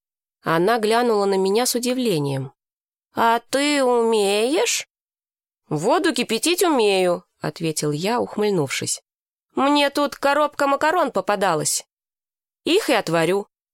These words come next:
"Отличная мысль", одобрила Ханя. "У нас, наверное, есть сливочное масло и сыр". "Э, мама обычно делает макароны с оливковым маслом",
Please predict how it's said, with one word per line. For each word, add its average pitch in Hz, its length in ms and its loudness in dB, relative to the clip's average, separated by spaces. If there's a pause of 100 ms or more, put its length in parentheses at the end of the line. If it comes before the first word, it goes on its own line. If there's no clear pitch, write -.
(400)
"Отличная 294 1080 0
мысль", 233 600 -2 (240)
одобрила 147 480 -2
Ханя. 143 420 -6 (520)
"У 311 180 0
нас, 330 380 2
наверное, 277 920 0
есть 254 380 0
сливочное 254 800 -2
масло 285 480 0
и 202 220 -2
сыр". 277 460 0 (920)
"Э, 220 640 0 (420)
мама 269 580 2
обычно 220 440 -2
делает 220 360 0
макароны 208 600 0
с 220 100 -4
оливковым 220 580 0
маслом", 175 560 -2